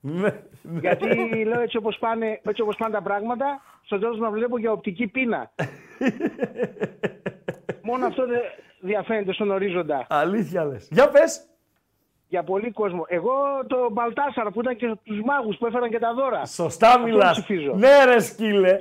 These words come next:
Speaker 2: Λόγω,
Speaker 1: Ναι, ρε,
Speaker 2: λόγω στο
Speaker 1: σκύλε.
Speaker 2: κλίμα των ημερών. Είναι και στο κλίμα των ημερών.
Speaker 1: Μπαλτάσαρ. Άλλοι δύο.
Speaker 2: Μπαλτάσαρ.
Speaker 1: Α,
Speaker 2: Ε,
Speaker 1: ο Γκασπάρ.
Speaker 2: μα-, μάγος.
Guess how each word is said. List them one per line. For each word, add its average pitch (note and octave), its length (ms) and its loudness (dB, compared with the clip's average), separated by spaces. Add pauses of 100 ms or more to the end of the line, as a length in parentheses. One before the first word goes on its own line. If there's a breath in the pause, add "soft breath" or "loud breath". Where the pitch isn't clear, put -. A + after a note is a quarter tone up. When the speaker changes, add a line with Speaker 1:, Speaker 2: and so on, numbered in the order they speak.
Speaker 2:
Λόγω, G#3+ 240 -2
Speaker 1:
Ναι, D4+ 280 12
ρε, C4 60 8
Speaker 2:
λόγω A#3+ 100 8
στο B3 160 2
Speaker 1:
σκύλε. G3 280 2
Speaker 2:
κλίμα G#3+ 220 4
των G#3 140 -2
ημερών. A3+ 340 0
Είναι A3 120 -4
και G#3+ 100 -4
στο G#3+ 140 -4
κλίμα A3+ 220 -4
των G#3+ 140 -4
ημερών. A3 500 -4
Speaker 1:
Μπαλτάσαρ. F#3+ 800 6 (260)
Άλλοι C4 360 4
δύο. B3 480 2 (100)
Speaker 2:
Μπαλτάσαρ. E3+ 800 -2
Speaker 1:
Α, G3+ 320 4
Speaker 2:
Ε, - 120 -2 (340)
Speaker 1:
ο F#3 160 2
Γκασπάρ. A3 540 6 (120)
Speaker 2:
μα-, G3+ 440 -4
μάγος. G3+ 800 -2